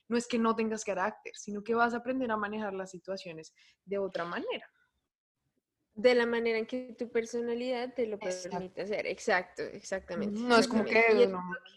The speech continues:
Speaker 1: mañana, yo mañana voy a empezar, "Oye, quiero hablar contigo". Pues debería, pero, <laughs> pero vamos a, vamos a intentar.
Speaker 2: <laughs>
Speaker 1: Vamos
Speaker 2: O
Speaker 1: a
Speaker 2: sea,
Speaker 1: trabajar
Speaker 2: Juli es
Speaker 1: en
Speaker 2: de las personas,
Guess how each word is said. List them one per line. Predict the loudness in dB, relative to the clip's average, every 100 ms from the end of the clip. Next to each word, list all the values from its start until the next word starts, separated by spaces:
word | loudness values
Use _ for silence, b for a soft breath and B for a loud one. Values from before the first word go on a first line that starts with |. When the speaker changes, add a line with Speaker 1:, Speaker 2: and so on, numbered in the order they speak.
| -6
Speaker 1:
mañana, | -4 0
yo | 2
mañana | 2 0 0
voy | 0
a |
empezar, | -2 -4 -6 -8 B B _
"Oye, | 0 0 -2
quiero | -6 -4
hablar | -4 -4
contigo". | -6 -10 -6 -6 -8 B B
Pues | 4
debería, | 6 8 8 6 6
pero, | 6 6 6
<laughs> | 2 2 0 2 2 0 -4 -4 B -12
pero | -6 -4 -2 -2
vamos | -2 -4 -2 0
a, | 0 2
vamos | 4 4
a |
intentar. | 4 2 0
Speaker 2:
<laughs> | -10 -20 -20 _ _
Speaker 1:
Vamos | 2 4
Speaker 2:
O |
Speaker 1:
a | 8
Speaker 2:
sea, | 8 8
Speaker 1:
trabajar |
Speaker 2:
Juli | 8 8
es | 6
Speaker 1:
en |
Speaker 2:
de | 6
las | 6 4
personas, | 0 0 0 2 2 0 -2 -10